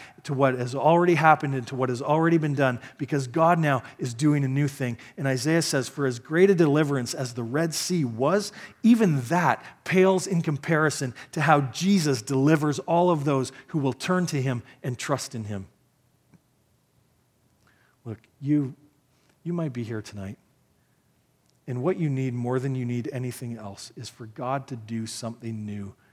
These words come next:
for you. And God's promise to every person who will humble themselves before him is that he will come to them and give strength to those who are weary.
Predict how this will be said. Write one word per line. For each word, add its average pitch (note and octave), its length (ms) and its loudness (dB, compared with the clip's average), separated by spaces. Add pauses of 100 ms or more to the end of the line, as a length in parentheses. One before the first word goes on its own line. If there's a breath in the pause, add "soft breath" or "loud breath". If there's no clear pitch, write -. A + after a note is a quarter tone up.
for - 180 -16
you. F#2+ 240 -12 (1700)
And A#2 100 -14
God's D#3+ 320 -4
promise A#2 460 -8
to C3 140 -12 (100)
every D3 260 -2
person A2 460 -8 (240 loud breath)
who C3+ 100 -10
will A2 160 -6
humble E3 460 0
themselves C#3+ 540 -2
before C3 520 -8
him G#2+ 320 -8 (300 loud breath)
is G#2+ 140 -6
that A#2 180 -2
he - 200 -8
will B2 280 -4
come D3+ 300 -4
to - 100 -8
them G#2+ 260 -8 (260 loud breath)
and A#2+ 140 -6
give A#2 180 -2
strength - 640 -6 (220 loud breath)
to A#2+ 100 -8
those B2+ 360 -2
who B2 120 -8
are A2 100 -4
weary. G2 460 -12